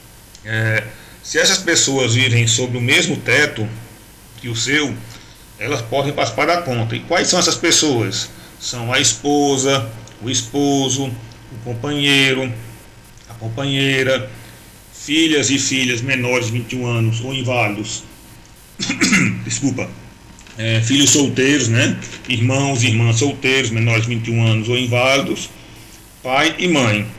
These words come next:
É, como fazer essa conta?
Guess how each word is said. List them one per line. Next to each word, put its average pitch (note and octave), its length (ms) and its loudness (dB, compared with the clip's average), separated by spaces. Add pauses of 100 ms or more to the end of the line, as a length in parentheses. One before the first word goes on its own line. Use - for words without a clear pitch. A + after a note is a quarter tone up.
(1300)
É, A2 280 -4
como F3 220 -2
fazer E3+ 760 4
essa D#3+ 280 4
conta? B2 540 0